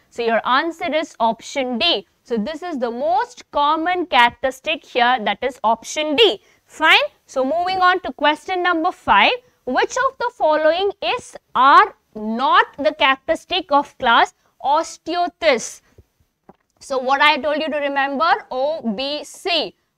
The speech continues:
Osteothets have bony cartilage, sorry, bony endoskeleton, and they have cytenoid or cycloid scales, right? So body is streamlined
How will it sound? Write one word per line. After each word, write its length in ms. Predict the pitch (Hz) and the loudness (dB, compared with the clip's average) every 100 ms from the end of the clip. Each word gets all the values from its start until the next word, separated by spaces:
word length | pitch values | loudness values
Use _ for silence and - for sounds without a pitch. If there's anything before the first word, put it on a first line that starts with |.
| - | -6
Osteothets 800 | 233 269 - 339 302 381 415 | -6 -6 -8 -8 -6 -8 -8
have 400 | - 302 269 202 | -4 0 0 0
bony 400 | 202 247 294 339 | -4 -4 -4 -6
cartilage, 680 | - 320 285 330 359 480 - - | -2 -2 -2 -4 -6 -6 -8 -4
sorry, 320 | 302 220 202 | 2 2 0
bony 540 | 185 240 277 320 370 | -2 -2 -2 -2 -4
endoskeleton, 880 | - 294 302 320 - 311 320 320 494 571 _ - | -6 -6 -4 -6 -4 -4 -4 -6 -6 -6 _ -6
and 200 | 247 247 | -4 -2
they 140 | 254 262 | -6 -2
have 320 | 302 381 381 | 2 2 0
cytenoid 800 | - 311 277 277 330 311 330 403 254 | -4 0 0 -2 -4 -2 -2 -2 -4
or 120 | 277 | -4
cycloid 760 | - 294 285 - 311 294 302 - | -2 -2 -2 -4 -2 -2 -2 -6
scales, 540 | - 302 214 185 - _ _ - | -6 -2 -2 -4 -10 _ _ -6
right? 440 | 226 294 508 - - _ _ _ _ _ | 2 4 4 -2 -20 _ _ _ _ _
So 160 | - 254 | -2 0
body 380 | 208 269 302 370 | 4 4 4 2
is 160 | 403 | -2
streamlined 760 | - - 339 349 349 349 370 494 | -6 -6 -4 -2 2 2 2 0